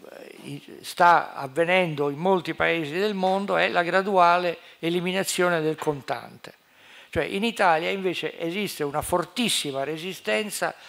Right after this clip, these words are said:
contro questa cosa. Cioè in, in, in molti paesi vi sarà capitato girando che se uno va in America e paga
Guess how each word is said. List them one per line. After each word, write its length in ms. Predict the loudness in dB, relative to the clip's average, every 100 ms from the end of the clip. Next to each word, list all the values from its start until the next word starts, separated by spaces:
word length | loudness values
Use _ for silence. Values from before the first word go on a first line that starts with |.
| -12
contro 380 | 0 2 2 0
questa 320 | -2 -2 -4
cosa. 340 | -6 -12 -14 -20 _ -20 -20 -10
Cioè 280 | -4 -2 -4 -6
in, 220 | -6 -6 -10 -20 -20 -10
in, 300 | -4 -2 -4
in 120 | -6 0
molti 380 | 4 4 2
paesi 520 | 2 4 4 2 -2 -8
vi 100 | -4
sarà 280 | 0 2
capitato 760 | 2 2 2 6 8 6 4 -6
girando 560 | -4 2 4 4 2
che 100 | -4
se 140 | -4 -2
uno 300 | -2 -2 2
va 240 | 4 4
in 180 | 4 -2
America 520 | -2 0 0 -2 -6
e 60 | -4
paga 540 | 2 4 4 0 -6